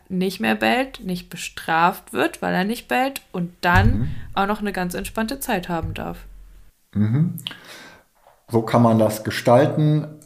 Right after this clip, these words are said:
Speaker 2: Ähm, lerntheoretisch kann man sich diese ganzen Sachen natürlich genauso erklären. Ähm, aber ich glaube, manchmal geht es fast mehr bei den normalen, also Hundetrainer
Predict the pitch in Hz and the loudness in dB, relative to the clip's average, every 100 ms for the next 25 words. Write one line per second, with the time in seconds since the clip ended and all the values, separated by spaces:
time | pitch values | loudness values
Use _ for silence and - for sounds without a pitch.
0 | - 113 110 110 110 - - - 107 - | -2 2 4 2 0 -6 -16 -16 -16 -16
1 | - - - - - - 110 107 113 117 | -20 -20 -20 -20 -16 -4 2 4 4 4
2 | 107 107 104 - 110 123 123 120 117 110 | 4 2 -2 -2 2 4 4 0 2 2
3 | 104 101 104 - 98 95 110 95 - 104 | 2 2 0 0 -2 -2 -2 -4 0 -2
4 | 101 104 98 98 101 98 92 87 - 104 | 0 0 2 2 2 0 -2 -6 -4 0
5 | 107 117 139 156 - - - - - - | 2 2 2 -2 -6 -18 -20 -20 -20 -20
6 | _ _ 101 98 98 98 98 98 98 - | _ _ 0 2 4 2 2 0 -4 -14
7 | - _ _ - 92 95 - 101 101 95 | -20 _ _ -8 -4 -2 0 2 4 2
8 | - - - - 104 101 110 101 101 101 | -2 -12 -14 -2 0 2 2 2 2 0
9 | 98 - 107 - 101 98 98 98 98 95 | -4 -2 -4 -2 2 4 4 4 2 2
10 | 92 92 101 107 104 98 101 147 - - | 4 4 4 2 0 -2 2 2 2 2
11 | 117 113 107 107 | 4 4 2 0